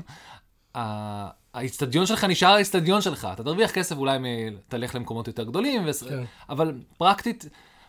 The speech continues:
Speaker 1: מה שצריך לעשות עם הכסף הזה נכון עכשיו, זה to sustain yourself בפרמייר ליג, ואתה צריך להתאים את כל
Speaker 2: רכש,
Speaker 1: הסגל שלך בהתאם,
Speaker 2: כן.
Speaker 1: רכש מתאים, אז אתה צריך לעשות הכל. עכשיו, יש קבוצות שפעל-, פעלו באופן כל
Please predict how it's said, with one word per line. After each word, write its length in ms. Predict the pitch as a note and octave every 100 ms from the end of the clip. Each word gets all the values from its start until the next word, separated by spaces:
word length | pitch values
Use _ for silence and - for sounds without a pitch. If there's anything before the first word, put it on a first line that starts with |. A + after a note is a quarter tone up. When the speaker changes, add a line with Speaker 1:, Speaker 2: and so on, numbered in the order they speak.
| _ _ _ _ _
Speaker 1:
מה 160 | C#3 F#3
שצריך 200 | F#3+ G3
לעשות 120 | F3+
עם 80 | F#3
הכסף 280 | - F#3+ G3+
הזה 140 | G3
נכון 180 | G3 G3+
עכשיו, 220 | - G#3 D#3
זה 320 | A2+ B2+ A#2+
to 40 | C3
sustain 460 | - - E3+ E3
yourself 260 | D3+ B2 G2
בפרמייר 380 | G#2 D3 F3+ G#3+
ליג, 140 | G#3
ואתה 160 | C3+ A#2+
צריך 200 | - C3+
להתאים 240 | A#2+ C3
את 80 | A#2+
כל 160 | D3+
Speaker 2:
רכש, 80 | C#3
Speaker 1:
הסגל 260 | - F3+ F#3
שלך 220 | E3 D3+
בהתאם, 380 | C3 A#2 F3+ D3
Speaker 2:
כן. 140 | -
Speaker 1:
רכש 400 | C#3+ D#3 G#3 G#3
מתאים, 300 | D#3+ D3+ G3+ G#3 - - - - -
אז 240 | C3+ B2
אתה 100 | C3+
צריך 140 | D3+ F3
לעשות 300 | F#3 F#3 E3+ -
הכל. 400 | B2+ - C3+ G2+ - -
עכשיו, 280 | - A#2
יש 200 | D3 G#3+ - - -
קבוצות 520 | C3 - D4+ D4+ - _ _ _
שפעל-, 680 | - B2+ A#2+ - - A2 G#2+ - -
פעלו 400 | A2 G2+ C#3+ A3+
באופן 640 | D3+ C3+ A#2+ D#3 F3 G3 F3
כל 140 | A#2+